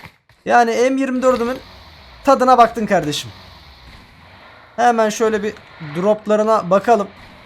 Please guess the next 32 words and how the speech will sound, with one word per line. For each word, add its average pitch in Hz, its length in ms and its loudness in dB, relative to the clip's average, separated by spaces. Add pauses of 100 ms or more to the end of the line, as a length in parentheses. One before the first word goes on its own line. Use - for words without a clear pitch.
(960)
Mos 214 260 -4
falan 277 300 0
vardı. 180 220 2
A 175 160 2
V 214 60 -4
M 240 180 -6
çıkmadı 196 400 -4
herhalde. 151 420 -4 (1080)
Şu 214 60 -8
ilk 202 180 -12
vurduğum 190 320 -4
adam 185 260 -2
da 185 100 0
varsa 151 320 0
vardır 131 260 -6
zaten. 135 400 -8 (800)
Yoksa 185 340 -6
da 190 80 -8
çok - 260 -12
oyalanmayalım. 175 720 -4
Direktmen 165 400 -8
basalım 160 340 -6
gidelim 151 320 -6
arkadaşlar. 135 420 -10
M 151 200 -6
K 165 120 -2
çıkmış. - 460 -10 (640)
Diğerine 180 360 -6
bakmayacağım 143 580 -6
bile. 170 220 -6 (540)
Hemen 185 360 -4
gidelim. 180 300 -6